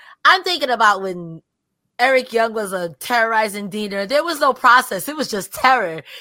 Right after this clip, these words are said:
<laughs> Eric Young gave him no water, was just beating him up, had him locked in a dungeon. So, I mean, at least they're giving you a step-by-step process. He's a benevolent king, but there's a lot of tough people in that, uh, in that match. So how do you do it? If you're not supposed to do, like, the death machine,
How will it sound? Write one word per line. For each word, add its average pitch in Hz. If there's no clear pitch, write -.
<laughs> 508
Eric 302
Young 302
gave 240
him 208
no 254
water, 247
was 190
just 165
beating 226
him 214
up, 202
had 247
him 214
locked 190
in 220
a 180
dungeon. 180
So, -
I 247
mean, 294
at 254
least 349
they're 349
giving 311
you 285
a 196
step-by-step 233
process. 226
He's 190
a 170
benevolent 196
king, 180
but 226
there's 285
a 240
lot 202
of 262
tough 277
people 311
in 226
that, 202
uh, 180
in 247
that 220
match. 247
So 196
how 214
do 233
you 214
do 285
it? 165
If 185
you're 226
not 214
supposed 240
to 220
do, 226
like, 208
the 175
death 202
machine, 196